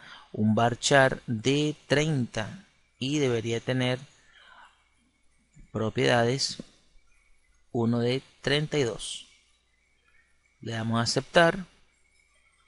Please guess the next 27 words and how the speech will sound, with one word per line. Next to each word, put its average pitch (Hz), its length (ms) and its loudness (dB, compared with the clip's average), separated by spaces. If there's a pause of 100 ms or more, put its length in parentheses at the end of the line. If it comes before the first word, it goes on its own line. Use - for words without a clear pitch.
Ahora 110 220 -8
sí 113 100 -8
tiene 120 300 0
treinta 135 340 0
y 160 60 2
dos 156 420 2 (1080)
y 156 260 -2
ejecutamos 117 960 -2 (340)
la 117 180 -2
instrucción. - 640 -8 (1800)
Ahora 107 340 -6
sí, 180 420 0 (760)
nos 117 120 -4
vamos 110 320 0
al 120 100 0
explorador 107 540 -4
de 110 160 -6
datos. 156 720 2
Todavía 110 320 -2
vemos 113 340 0
aquí 113 160 -6
siete 120 360 -2
ocho 151 200 -4
nueve, 165 400 2 (500)
pero 170 220 10
si - 160 2
refrescamos, 160 1000 2